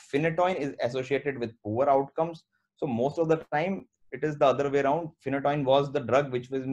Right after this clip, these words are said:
given for a longer period of time in the earlier studies. So most of the retrospective analysis were done on, with phenytoin. So they reached to a conclusion that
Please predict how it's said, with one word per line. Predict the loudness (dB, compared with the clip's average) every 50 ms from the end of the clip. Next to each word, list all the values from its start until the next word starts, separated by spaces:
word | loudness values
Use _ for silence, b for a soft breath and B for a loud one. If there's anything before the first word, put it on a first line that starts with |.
| -4 -4 -4
given | -4 -2 0 0 0
for | 0 0 0
a | 2
longer | 2 2 2 2 2 0
period | 0 0 -2 0 2 2
of | 2 0 0 0
time | -2 0 0 0 -2
in | -2 0
the | 2 2
earlier | 2 2 2 2 0 0
studies. | 0 -2 -6 -10 -8 -8
So | -6 -4
most | -2 -2 -2 -2 -4 -4
of | -2
the | -2 -2
retrospective | -2 -2 -4 -4 -6 -4 -4 -8 -6 -6 -4 -4
analysis | -2 -2 -2 -2 -2 -4 -4 -2
were | -2 -2 -2
done | 0 -2 -2 -2
on, | -2 -4 -2 0
with | -2 -2 -2 -2
phenytoin. | -4 -4 -2 -2 -2 -2 -2 -2 -4 -6 _ _ _ _ _ _ _
So | -4 2
they | 4 4 4
reached | 6 2 -2 -2 -2
to | 0 0 0
a | 0 0
conclusion | -2 -2 -2 -2 -2 -2 -2 0 0 -2 2 2
that | 0 0